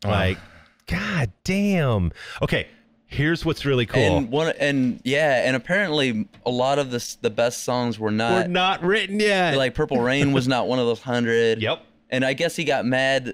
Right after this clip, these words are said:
Speaker 3: Uh, Michael Jackson beat him the Grammys, and he went to the studio and recorded When Doves Cry.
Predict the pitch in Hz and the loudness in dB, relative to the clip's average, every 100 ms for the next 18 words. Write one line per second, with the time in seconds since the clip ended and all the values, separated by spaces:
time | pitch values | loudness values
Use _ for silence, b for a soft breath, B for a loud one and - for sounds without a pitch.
0 | - - 123 117 123 120 117 127 - 113 | -6 0 2 0 -2 -4 -2 -2 -2 -4
1 | 104 113 113 110 107 - _ 110 110 117 | -2 0 2 2 -2 -4 _ -6 -2 0
2 | 123 117 110 - - 113 110 113 117 117 | 0 0 -2 -6 -4 -2 -2 0 0 -2
3 | 110 - 107 - 123 117 113 107 104 - | -4 -10 -10 -6 -2 0 0 0 -4 -4
4 | 117 107 107 104 101 113 107 - 101 95 | -2 0 -2 -2 -2 -2 -4 -4 -2 -2